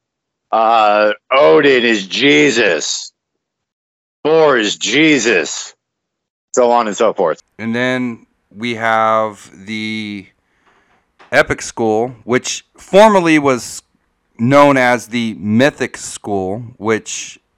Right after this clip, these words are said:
Speaker 2: essentially takes the mythology as being true. Um, the epic was a modern term attached to it to describe a methodology for understanding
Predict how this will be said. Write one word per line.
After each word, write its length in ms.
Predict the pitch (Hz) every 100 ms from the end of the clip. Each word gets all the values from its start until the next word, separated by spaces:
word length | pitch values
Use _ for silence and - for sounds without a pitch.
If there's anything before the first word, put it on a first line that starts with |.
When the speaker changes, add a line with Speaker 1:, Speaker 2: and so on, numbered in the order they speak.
| _
Speaker 2:
essentially 920 | 104 - 127 - 123 117 113 110 107 _ _ _ _ _
takes 360 | - 147 131 -
the 100 | 127
mythology 800 | 117 117 120 113 113 110 107 110
as 200 | 104 98
being 380 | 101 110 104 95
true. 560 | - 151 123 101 123 - _ _ _ _ _ -
Um, 520 | 101 95 92 90 -
the 220 | 98 110 -
epic 440 | 139 - 123 -
was 600 | 117 120 117 117 110 - -
a 580 | 113 113 110 107 104 - _ _ _ _ _ _ _ _ _ -
modern 840 | 113 127 131 131 127 120 107 98 _ _ _ _ _ _
term 400 | 151 151 131 123
attached 760 | - 113 - 123 123 - - -
to 260 | - 165 123
it 220 | 117 -
to 180 | - 117
describe 800 | 113 - - 123 127 127 120 98
a 240 | 113 110
methodology 1400 | 98 104 123 - 107 92 107 127 123 107 98 101 101 101
for 600 | - - 107 104 98 -
understanding 1400 | 110 107 98 - - - - 135 156 120 104 98 92 87